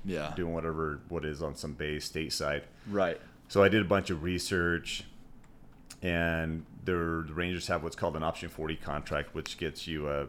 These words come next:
Speaker 2: a straight line to regiment as long as you pass everything.
Speaker 1: Okay.
Speaker 2: And the recruiter, who was a civilian recruiter, apparently it was this test phase where the Department of Defense was testing out, like, civilian recruiters.
Speaker 1: Right.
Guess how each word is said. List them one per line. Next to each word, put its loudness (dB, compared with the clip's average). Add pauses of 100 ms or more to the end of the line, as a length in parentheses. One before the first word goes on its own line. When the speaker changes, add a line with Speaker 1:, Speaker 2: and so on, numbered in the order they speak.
(120)
Speaker 2:
a -4
straight -4
line -2
to -2
regiment 0
as -4
long 0
as -8
you -6
pass 0
everything. -4 (100)
Speaker 1:
Okay. 0 (240)
Speaker 2:
And 6
the 4
recruiter, 4
who 2
was 4
a -2
civilian 2
recruiter, -2
apparently -2
it 0
was -2
this -8
test 0
phase -2
where 0
the -2
Department 0
of -6
Defense -4
was -10 (140)
testing -4
out, -4
like, -4
civilian -4
recruiters. -6 (100)
Speaker 1:
Right. -4